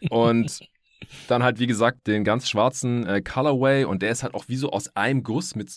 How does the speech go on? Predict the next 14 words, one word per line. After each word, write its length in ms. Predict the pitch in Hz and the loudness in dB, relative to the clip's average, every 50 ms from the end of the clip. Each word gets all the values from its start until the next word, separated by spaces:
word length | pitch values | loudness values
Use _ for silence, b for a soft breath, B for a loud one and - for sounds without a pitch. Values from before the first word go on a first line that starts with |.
| _ - | _ -18
mit 220 | - - 104 95 | -14 -12 -12 -10
so, 420 | - 107 104 101 98 98 101 - - - - - 62 - - - | -6 -4 -2 -2 -2 -2 -4 -6 -10 -14 -20 -20 -20 -20 -20 -16
ja, 160 | - - 98 95 | -8 -6 -6 -4
Leder 480 | 82 87 90 101 123 147 143 151 - | -4 -2 0 0 2 2 2 0 0
überzogen 580 | - 107 113 104 - - - 113 131 147 147 135 | 0 -2 -2 -2 -4 -4 -6 -4 -4 -4 -4 -6
und 80 | 120 101 | -4 -4
dann 120 | 107 110 | -4 -4
hat 100 | 127 131 | -4 -6
er 60 | 127 | -4
diesen 220 | 113 107 104 98 95 | -4 -4 -4 -4 -2
Reißverschluss 580 | 90 85 110 139 - - 135 - - 135 - | 0 0 0 -2 -2 -6 -8 -4 -4 -6 -6
über 200 | - - 143 165 | -4 -4 -2 0
den 120 | 151 123 113 | 0 0 -2
Schnürsenkeln 720 | - - 117 120 131 120 120 107 - 117 104 104 104 | -2 -2 -2 -2 -2 -2 -4 -4 -4 -4 -4 -4 -6